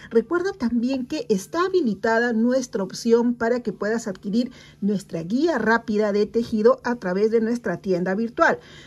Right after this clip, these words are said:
¿Cómo ingresar? Debajo del título de este video vas a encontrar el enlace a nuestra tienda de patrones y el contacto a través de WhatsApp. Espero que te guste y que puedas tejer muchas en esta fiesta muy especial de Halloween.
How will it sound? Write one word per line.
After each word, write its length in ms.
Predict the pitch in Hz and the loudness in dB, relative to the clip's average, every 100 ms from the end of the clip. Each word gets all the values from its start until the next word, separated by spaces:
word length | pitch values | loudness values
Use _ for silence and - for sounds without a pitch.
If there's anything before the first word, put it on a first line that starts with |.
| - - | -20 -2
¿Cómo 280 | 294 330 349 | 0 2 2
ingresar? 560 | 320 277 254 359 508 - | 2 0 0 -2 -2 0
Debajo 580 | 202 190 220 - 277 | 2 4 2 2 2
del 160 | 214 185 | 0 0
título 400 | 262 254 208 180 | -4 -2 0 2
de 80 | 202 | 2
este 200 | 240 302 | 0 -4
video 400 | 285 240 269 277 | 0 4 4 4
vas 320 | 180 214 233 | 0 -2 -2
a 40 | |
encontrar 640 | 262 240 190 185 208 208 - | -4 -2 -4 -2 -2 -2 -2
el 180 | 339 370 | 0 2
enlace 540 | 220 208 269 277 240 | 4 2 0 -2 -2
a 20 | |
nuestra 340 | 208 254 226 180 | 0 -2 -4 -6
tienda 300 | 208 208 226 | -2 -2 0
de 120 | 247 | 0
patrones 580 | 294 285 226 226 254 - | -2 0 0 0 -2 -4
y 200 | 247 254 | 0 2
el 140 | 254 | 2
contacto 840 | 240 247 240 - 392 381 415 415 - | 0 0 0 0 -2 -2 -4 -4 -2
a 180 | 277 294 | -2 0
través 540 | 240 214 240 247 233 185 | 0 4 4 4 0 4
de 180 | 262 | 4
WhatsApp. 480 | 254 214 226 202 - - - - | 4 -2 -2 -4 -6 -16 -18 -4
Espero 400 | 214 - 233 240 | 0 4 4 4
que 120 | 240 | 2
te 160 | 240 185 | 2 0
guste 500 | 294 370 - 392 302 | 2 0 0 -2 0
y 120 | 320 | -2
que 120 | 320 | -2
puedas 320 | 240 233 277 | 0 0 0
tejer 320 | 254 202 226 | -2 4 4
muchas 600 | 214 262 311 311 - 311 233 | 4 2 2 2 0 -2 0
en 120 | 220 | 0
esta 280 | 233 233 220 | 0 0 -2
fiesta 580 | - 214 226 - 233 220 | 0 0 0 0 0 2
muy 380 | 220 247 254 | 2 2 2
especial 480 | 254 - - 226 214 | -2 -6 -2 0 0
de 140 | 196 202 | -2 -6
Halloween. 460 | 180 165 - 185 | -4 -4 -4 -8